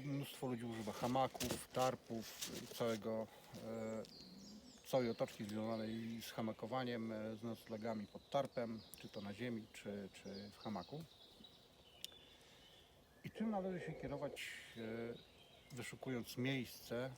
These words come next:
na taki biwak, w tym przypadku na hamak i pod tarpem, oraz jak rozkładać sam tarp? Przede wszystkim kluczowe jest dla nas, dla naszego bezpieczeństwa miejsce, w jakim, w jakim sobie rozbijemy obóz.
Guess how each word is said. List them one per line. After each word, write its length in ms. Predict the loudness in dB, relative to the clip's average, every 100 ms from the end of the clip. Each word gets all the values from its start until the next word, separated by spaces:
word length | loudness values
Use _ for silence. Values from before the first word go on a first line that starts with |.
| -12 -20 -12
na 420 | -4 0 2 2
taki 280 | 0 -6 -6
biwak, 360 | -6 0 0 0
w 360 | -6 -16 -12 -6
tym 100 | -4
przypadku 420 | 0 -2 0 -2
na 100 | -4
hamak 380 | 0 0 0 -4 -12 -16 -10
i 480 | -6 -6 -6 -6 -8 -12 -12 -12
pod 180 | -8
tarpem, 500 | -2 -2 2 0 0 -4 -12 -20 -18 -18 -18 -20 -20 -20 4
oraz 320 | 6 6 4
jak 260 | 4 4 2
rozkładać 440 | -6 2 2 2
sam 220 | 0 -2
tarp? 200 | -2 -6 -8 -20 -20 -20 -18 -18 -18 -16 -14 0
Przede 220 | 2 2
wszystkim 560 | -2 -4 0 2 2 0 -10 -14
kluczowe 480 | -8 -4 0 2 4
jest 320 | 2 0 -6
dla 220 | 0 2 2
nas, 300 | 0 -4 -4
dla 160 | 0 0
naszego 300 | -2 -4 -4
bezpieczeństwa 840 | -4 -6 -2 -2 -4 -2 0 0 -6 -4
miejsce, 440 | 2 4 2 -2 -8
w 40 |
jakim, 440 | -6 -6 -4 -4
w 40 | -4
jakim 280 | -4 -6 -6
sobie 400 | -6 -4 -4 -2
rozbijemy 500 | -2 0 2 2 0
obóz. 260 | -2 -4